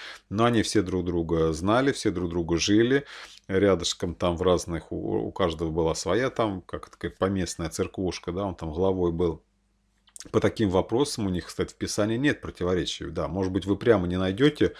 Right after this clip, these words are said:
как вот Василий Великий на Шестоднев записал, вот и все эти мысли высказал, но они не противоречили этому, это очень важно тоже понимать.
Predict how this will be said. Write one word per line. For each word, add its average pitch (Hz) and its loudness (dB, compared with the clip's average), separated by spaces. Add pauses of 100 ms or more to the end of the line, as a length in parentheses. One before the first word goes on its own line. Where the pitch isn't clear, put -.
(320)
как - -4
вот 82 -2
Василий 87 0
Великий 82 -2
на 76 -8
Шестоднев 87 -4
записал, 82 0
вот 78 -8
и 82 -8
все 82 -6
эти 82 -8
мысли 85 -6
высказал, 76 -6
но 123 -4
они 123 -6
не 123 -6
противоречили 107 0
этому, 78 -12
это - -14
очень 90 -8
важно 78 -4
тоже - -10
понимать. 80 -8